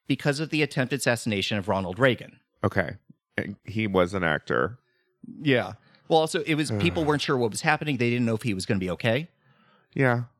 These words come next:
Speaker 1: Uh, the attempt was on March third, nineteen eighty-one, a Monday, which was the same day as the ceremony.
Speaker 2: Okay, sure, it's the same day.
Speaker 1: So they pushed it back to Tuesday.
Speaker 2: Wait, but weren't people like,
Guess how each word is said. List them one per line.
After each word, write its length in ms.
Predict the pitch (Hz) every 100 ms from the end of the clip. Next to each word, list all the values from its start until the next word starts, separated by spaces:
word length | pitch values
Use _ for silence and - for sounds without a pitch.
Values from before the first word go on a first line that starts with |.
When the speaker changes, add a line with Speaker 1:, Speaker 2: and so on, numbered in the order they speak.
| _
Speaker 1:
Uh, 140 | 131 123
the 160 | 120
attempt 480 | 123 - 165 196 -
was 160 | 151 139
on 220 | 127 117
March 340 | 110 123 -
third, 500 | - - 117 135 208 - -
nineteen 320 | 165 151 143
eighty-one, 500 | 120 110 98 104 151 -
a 60 |
Monday, 640 | 117 117 175 123 85 80 - _ _ _ _
which 180 | 139 135
was 140 | 135
the 100 | 135
same 280 | - 147 120
day 220 | 113 107
as 220 | 120 113
the 80 | 107
ceremony. 580 | 104 101 101 95 98 190 - - - - _ _ 151
Speaker 2:
Okay, 340 | - 104 101 - -
sure, 360 | - 110 85
it's 100 | 90
the 80 | -
same 220 | 98 78
day. 280 | - 53 64 - _ _ _ _
Speaker 1:
So 160 | - 190
they 120 | 175
pushed 240 | 180 -
it 100 | 151
back 240 | 143 120 -
to 100 | 110
Tuesday. 460 | - 90 - - - _ - - -
Speaker 2:
Wait, 320 | 320 147 - _ _ _ _
but 140 | 170 175
weren't 240 | 170 196
people 260 | 220 208 185
like, 200 | 156